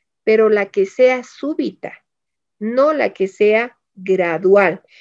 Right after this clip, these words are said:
Entonces, fíjense estos humos que está causando esta, mm, esta fábrica, eh, estas fábricas en el tiempo y que estos después contaminen, que generen un cáncer en los pulmones,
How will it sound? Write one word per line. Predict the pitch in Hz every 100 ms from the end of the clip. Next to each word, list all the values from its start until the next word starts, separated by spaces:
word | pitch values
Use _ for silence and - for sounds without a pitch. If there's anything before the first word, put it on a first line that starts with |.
| -
Entonces, | _ 240 247 247
fíjense | 294 294 277 269 269 254 -
estos | 247 247 240 247 -
humos | 277 285 262 254
que | -
está | 208 214 214
causando | 214 214 233 202 175 165 - _ _ _ _
esta, | 233 240 240 _ 226 214 208
mm, | 202 196 180
esta | 214 214 208
fábrica, | 208 240 247 233 185 170 175 -
eh, | 202 160
estas | 214 220 220
fábricas | - 240 220 196 - -
en | 214 196
el | 185 185
tiempo | 233 254 247 220 170 - _ _
y | 214 202
que | 208 -
estos | 262 269 269 254
después | 233 226 - 226 -
contaminen, | 190 190 185 196 226 233 202 185
que | 180
generen | 196 185 190 190 185
un | 180
cáncer | 160 180 170
en | 175 170
los | 156
pulmones, | _ 180 180 208 226 214 190 175